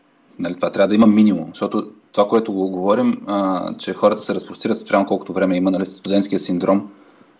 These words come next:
И, и, и искам още един ден или, а, забравя как беше, по какъв начин се нарича другия принцип, че колкото време имаш, толкова ще използваш. А, така че затова е важно да го лимитираме. Обаче го направиш по-малко, отколкото е реалистично, човек ще се демотивира. Имаше, нали, и, а,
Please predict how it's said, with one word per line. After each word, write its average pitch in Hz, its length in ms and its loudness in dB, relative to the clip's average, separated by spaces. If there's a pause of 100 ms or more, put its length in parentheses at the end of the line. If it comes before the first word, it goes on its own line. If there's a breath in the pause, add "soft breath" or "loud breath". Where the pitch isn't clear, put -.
И, 101 40 0
и, - 160 0
и 92 220 0
искам 98 260 0
още 92 200 0
един 92 180 4
ден 107 160 6
или, 92 320 2
а, 90 300 -2
забравя 90 280 -2
как 90 140 -4
беше, 85 240 -4 (160)
по - 60 -12
какъв 98 220 0
начин 92 240 0
се 90 280 0
нарича 90 340 -2
другия 92 540 0
принцип, 98 320 -2
че - 160 -6
колкото - 300 -2
време 101 180 2
имаш, 101 140 0
толкова 101 220 -2
ще - 120 -6
използваш. 113 580 0 (600 loud breath)
А, 90 220 -2
така 101 180 4
че 104 100 -4
затова 104 260 4
е 107 40 6
важно 107 320 4
да 107 60 0
го 98 100 -4
лимитираме. 95 420 0
Обаче 104 260 2
го 107 80 -2
направиш 101 300 0
по-малко, 110 320 4
отколкото 107 320 -6
е 90 60 -2
реалистично, 90 460 -4
човек 107 220 -4
ще - 160 -6
се 113 140 -2
демотивира. 92 440 -8 (360 soft breath)
Имаше, 110 260 0
нали, 101 240 -2 (140)
и, 92 300 -4 (480 loud breath)
а, 90 680 -4